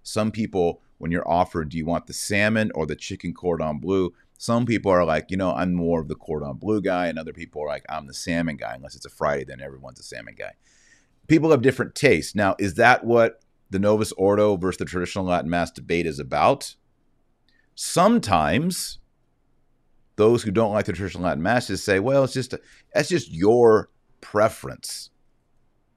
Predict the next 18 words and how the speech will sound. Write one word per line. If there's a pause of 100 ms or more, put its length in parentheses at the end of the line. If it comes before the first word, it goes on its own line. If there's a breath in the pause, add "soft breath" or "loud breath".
(680)
But
here
Francis
is
saying,
no,
it's
not
just, (280 soft breath)
the
liturgical
question
is
not
just
about (360)
different
tastes